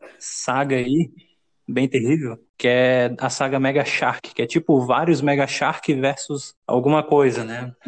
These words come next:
É, que eu não sei, por um obséquio do destino, e olha que eu nem acredito no destino,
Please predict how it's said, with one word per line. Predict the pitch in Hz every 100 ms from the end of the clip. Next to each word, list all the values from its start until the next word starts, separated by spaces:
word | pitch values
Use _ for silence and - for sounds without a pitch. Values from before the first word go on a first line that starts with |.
| - 123
É, | 117 113 113 110 110
que | -
eu | 131
não | 135
sei, | - 143 147
por | 131 131
um | 135
obséquio | 135 131 131 139 147 143 139
do | 131 139
destino, | 135 135 - 170 185
e | 117
olha | 120 156
que | 131
eu |
nem | 127 135
acredito | 131 127 135 139
no | 135
destino, | 147 151 - 196